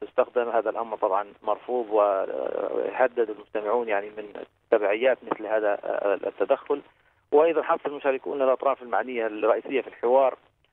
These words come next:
على تحت-، تحقيق يعني تطلعات الشعب الليبي و-، ووضع حد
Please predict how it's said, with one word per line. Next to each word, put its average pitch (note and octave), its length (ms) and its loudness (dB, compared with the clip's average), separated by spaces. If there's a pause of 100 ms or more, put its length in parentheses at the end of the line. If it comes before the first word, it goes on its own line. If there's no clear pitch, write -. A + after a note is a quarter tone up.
(180)
على C3+ 160 6
تحت-، - 420 -8
تحقيق D#3 460 -2
يعني A#2 180 0
تطلعات A#2 560 0
الشعب G#2 320 -2
الليبي A2 480 -6
و-، G2+ 160 -4
ووضع G#2+ 680 2
حد B2+ 180 -4